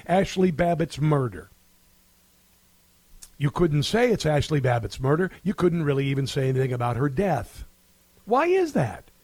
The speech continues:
Did all of the big social media and the mainstream media just decide that Ashley Babbitt's murder was not a story? Or maybe were they being breathed, uh, maybe there was somebody breathing down their necks. Maybe a little bit of that. I, I'm just, I'm just thinking out loud,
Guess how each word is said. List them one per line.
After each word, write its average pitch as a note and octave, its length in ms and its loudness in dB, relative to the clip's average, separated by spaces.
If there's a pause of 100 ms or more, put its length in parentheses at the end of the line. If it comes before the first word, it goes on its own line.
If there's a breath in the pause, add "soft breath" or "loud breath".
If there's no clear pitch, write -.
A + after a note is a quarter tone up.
(380 loud breath)
Did D3 140 4
all D3 240 2
of F#3+ 60 2
the G3 80 4
big E3+ 180 2
social F3+ 400 0
media D#3+ 260 4
and G3 100 0
the D#3 60 2
mainstream D3+ 440 0
media F3 340 4
just D3+ 240 -4
decide D#3 480 -2
that E3+ 120 2
Ashley C#3+ 400 0
Babbitt's C#3+ 360 0
murder C#3+ 280 2
was C#3+ 200 0
not C#3 140 2
a C3 60 -2
story? G3+ 500 2 (880 loud breath)
Or E3+ 140 4
maybe A#3 340 2
were F#3 240 2
they E3 200 2
being D3 320 0
breathed, C#3 520 0 (320 soft breath)
uh, C#3 340 2
maybe F#3+ 260 2
there F#3 120 4
was D#3+ 140 0
somebody D3+ 320 2
breathing C3+ 320 2
down B2 180 0
their B2 120 0
necks. - 420 -6 (1300)
Maybe D#4+ 280 6
a C4+ 80 4
little B3 200 6
bit G3 180 2
of E3+ 80 4
that. C3 280 -2 (120)
I, F#4+ 180 4
I'm D4+ 220 4
just, C#4+ 160 -2 (120 loud breath)
I'm B3 200 0
just B3 160 0
thinking F3+ 320 2
out C#3+ 240 0
loud, C3+ 380 0